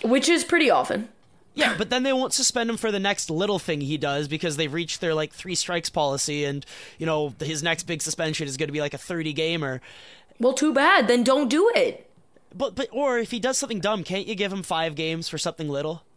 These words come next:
Speaker 1: Yes, you can.
Speaker 2: And just be like, "Okay, since you're a repeat offender, what would have been a one or two game suspension is now a five game suspension." Like, there should be a logical way of doing that, but
Speaker 1: I
Speaker 2: the player
Speaker 1: yeah.
Speaker 2: safety department has never done it.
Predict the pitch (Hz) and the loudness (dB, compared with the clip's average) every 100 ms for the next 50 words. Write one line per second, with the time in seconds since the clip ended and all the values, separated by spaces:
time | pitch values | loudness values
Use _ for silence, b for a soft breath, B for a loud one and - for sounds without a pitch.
0 | _ 196 226 220 196 175 214 147 113 185 | _ 2 4 4 0 0 0 2 -2 -6
1 | - b b b - 180 185 - 180 170 | -10 b b b -6 -2 -2 0 0 0
2 | 180 214 165 170 185 175 165 180 160 139 | -2 -2 -4 -4 -2 -2 -2 -2 -4 -2
3 | 170 160 147 135 B B - 170 180 196 | -2 -2 -4 -6 B B -4 -2 0 -2
4 | 175 165 160 165 143 170 165 151 131 143 | -2 -2 0 -2 -2 -2 -2 -2 -4 -6
5 | 143 131 139 143 147 131 - 151 139 123 | -8 -8 -8 -6 -4 -4 -4 -2 -4 -6
6 | 127 120 - - - 78 - 62 - - | -12 -10 -8 -8 -10 -16 -18 -18 -20 -12
7 | 160 160 196 - 247 180 175 156 b b | -10 -6 -4 -2 -2 -2 -2 -2 b b
8 | b b - 160 170 185 143 165 160 160 | b b -6 -2 2 2 0 -2 0 0
9 | 135 127 233 214 175 151 147 220 220 196 | 0 -4 -4 -2 -2 -2 4 4 4 -2
10 | 180 139 - 175 165 175 170 170 151 160 | 0 2 0 -2 -2 -2 -2 -2 -4 -4
11 | 139 123 113 156 131 - - | -4 -6 -4 -4 -4 -12 -20